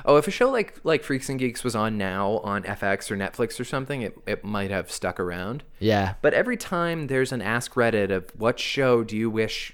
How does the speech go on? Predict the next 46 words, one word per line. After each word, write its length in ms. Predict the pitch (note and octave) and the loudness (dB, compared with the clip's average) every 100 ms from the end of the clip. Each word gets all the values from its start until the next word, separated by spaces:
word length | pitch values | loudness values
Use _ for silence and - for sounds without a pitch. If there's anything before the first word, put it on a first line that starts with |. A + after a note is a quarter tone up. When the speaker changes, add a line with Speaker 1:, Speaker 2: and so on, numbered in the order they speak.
| - - - | -18 -14 -2
Speaker 1:
had 180 | A#2+ | -2
more 220 | A2+ G#2+ G#2 | 0 -2 -2
than 120 | G2+ | -4
just 160 | F#2+ | -6
one 120 | G2+ G2+ | -6 -6
season?" 400 | A2 G2 F2+ E2+ | -4 -4 -6 -8
somebody 540 | F#2+ G#2+ A2+ A2 G#2 - - | -4 0 0 0 -4 -12 -10
says 280 | - G#2+ G#2+ | 0 0 0
Freaks 260 | G#2 G2+ | -4 -6
and 100 | G#2 | -6
Geeks, 220 | F#2 F#2 - | -6 -8 -6
Speaker 2:
Mm-hmm. 160 | A#2+ G2+ | -4 -2
Speaker 1:
and 140 | - - - - | -2 -6 -16 -14
I'm 200 | - C#3+ | -6 -2
so 400 | C#3 - - B2 | -2 -2 2 2
glad 420 | A2+ A2 G2 F#2 F2 | 2 2 2 2 -2
it 260 | E2+ - | -10 -10
didn't. 460 | G2+ G2 D2+ - - - - - | -10 -10 -12 -14 -16 -16 -20 6
Speaker 2:
Yeah. 300 | B2+ D3+ G2 - - - - | 12 12 10 2 -16 -20 -2
Speaker 1:
And 80 | D3 | 4
we 80 | E3 | 6
were 20 | |
talking 260 | G#3 F#3+ F#3+ | 8 6 6
about 160 | D3 | 4
doing 160 | C#3+ C#3 | 4 2
an 60 | A#2+ | 2
Speaker 2:
It's 80 | |
Speaker 1:
episode 120 | A#2+ G#3 | 8 8
Speaker 2:
kinda 100 | G3 | 8
Speaker 1:
of 40 | |
the 40 | E3 | 6
Speaker 2:
just 80 | F3+ | 6
Speaker 1:
show 60 | |
Speaker 2:
like 100 | D#3 | 6
Speaker 1:
show 240 | - G#2+ G2 | 6 0 0
soon 320 | - G#2 F#2 | -2 -4 -2
about, 260 | F2+ F2+ - | 0 0 0
about 320 | F#2+ F#2+ - - | 0 0 -2 -8
shows 400 | - A#2 G2 F#2 | 0 4 4 2
that 160 | G2+ F2+ | 0 0
only 200 | G#2 F#2+ | -2 -2
got 160 | F2+ | -2
one 200 | F2+ F2+ | -2 -6
season. 360 | - F2 F2 C3 | -6 -8 -2 2
Speaker 2:
Mm-hmm. 320 | B2+ C#3+ - - - - - | 4 2 0 -8 -18 -12 -4
Speaker 1:
And 580 | A2 G#2 G2 F#2+ F#2 | -2 0 -2 -4 -8